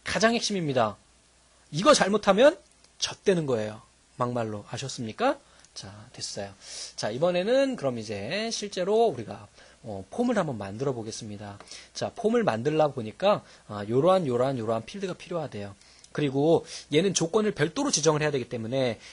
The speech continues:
쿼리를 하나 따시 만들어줘야 돼요. 사실은 안 만들고 보고서용 하나 가지고 만들어도 되거든요. 그렇게 하는 방법도 있어요. 그런데 문제는 뭐냐면 <clears throat> 나중에 조건 지정이라든지 여러 가지 다양한 좀 복잡한 문제가 출제됐을 경우에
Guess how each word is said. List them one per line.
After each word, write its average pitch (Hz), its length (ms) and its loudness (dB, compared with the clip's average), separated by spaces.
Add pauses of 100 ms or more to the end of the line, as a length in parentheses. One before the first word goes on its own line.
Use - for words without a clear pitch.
쿼리를 247 360 2
하나 208 140 0
따시 220 300 0
만들어줘야 113 540 -4
돼요. 104 200 -14 (400)
사실은 196 480 -4
안 180 140 -10
만들고 135 380 -2
보고서용 139 640 -2
하나 202 220 -2
가지고 147 280 0
만들어도 113 420 -8
되거든요. 135 600 -2 (340)
그렇게 190 220 2
하는 233 120 4
방법도 139 340 -2
있어요. 107 360 -6
그런데 151 640 6 (520)
문제는 226 340 4
뭐냐면 135 580 0 (100)
<clears throat> 196 540 2
나중에 135 560 0
조건 170 380 -2
지정이라든지 127 540 -2
여러 117 120 -2
가지 113 160 -6
다양한 156 420 2
좀 127 120 -6
복잡한 226 520 -2
문제가 160 300 -4
출제됐을 151 480 -6
경우에 120 480 0